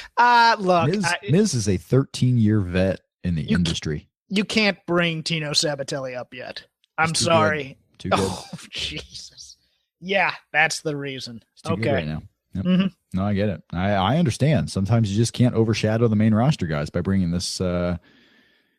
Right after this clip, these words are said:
Speaker 2: this hot young prospect up. Can't do it. But anyway, Miz, Sami Zayn, who wins?
Speaker 1: I think The Miz retains by cheating.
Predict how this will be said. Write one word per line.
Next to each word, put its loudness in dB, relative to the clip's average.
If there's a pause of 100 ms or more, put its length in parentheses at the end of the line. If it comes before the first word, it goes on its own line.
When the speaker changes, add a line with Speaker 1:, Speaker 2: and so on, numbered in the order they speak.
Speaker 2:
this -18
hot 0
young 2
prospect 0
up. -2 (1160)
Can't 4
do 8
it. 0
But 2
anyway, 4
Miz, 4
Sami 2
Zayn, 0
who 6
wins? 4 (1080)
Speaker 1:
I 4
think -4
The -2
Miz 4
retains 0 (1500)
by 4
cheating. 2